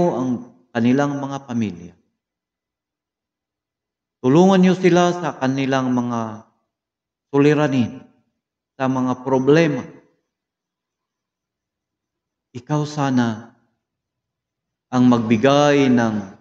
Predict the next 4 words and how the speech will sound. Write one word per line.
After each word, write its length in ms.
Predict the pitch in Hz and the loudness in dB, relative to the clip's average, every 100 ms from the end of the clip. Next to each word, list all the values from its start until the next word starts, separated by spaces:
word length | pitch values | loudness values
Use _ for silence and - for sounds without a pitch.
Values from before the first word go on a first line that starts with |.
| _ _ _ _ _ _ _ | _ _ _ _ _ _ _
ginhawa, 880 | 110 143 139 139 170 160 135 - - _ _ _ _ _ _ | 2 2 2 0 -2 -2 -6 -12 -20 _ _ _ _ _ _
kaginhawaan 800 | 131 127 131 127 139 143 135 131 | -4 0 2 2 2 2 0 -4
ng 120 | 120 113 | -6 -8
kanilang 560 | 113 117 113 107 104 | -6 -4 -4 -6 -8